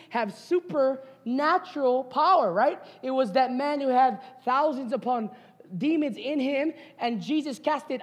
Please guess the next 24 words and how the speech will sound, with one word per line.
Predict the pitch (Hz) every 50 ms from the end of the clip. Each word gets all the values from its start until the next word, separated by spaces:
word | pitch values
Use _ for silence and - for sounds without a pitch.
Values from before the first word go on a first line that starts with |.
| - -
out | 226 269 330 349 359
of | 311
him. | 240 254 277 277 233
But | 254 208
before | 247 220 254 294 294
Jesus | 247 220 277 247
cast | 226 - 294 269 269
it | 247
out | 254 285 339 339
of | 294
him, | 269 226 - - - - -
he | - 269 269
was | 233 175
breaking | 160 180 269 302 339 330 - 311 302 294 208
chains. | - - 277 254 226 220 208 156
He | 202
was | 202 175 -
cutting | - 294 339 339 330 311
up | 311 311
his... | 311 269 240 247 - - - -
there | 240 233
were | 220
supernatural | 226 - - 370 370 370 - 359 311 294 - 311 311 302 - - 320 285 247
abilities | 240 196 175 185 302 320 320 311 285 254 220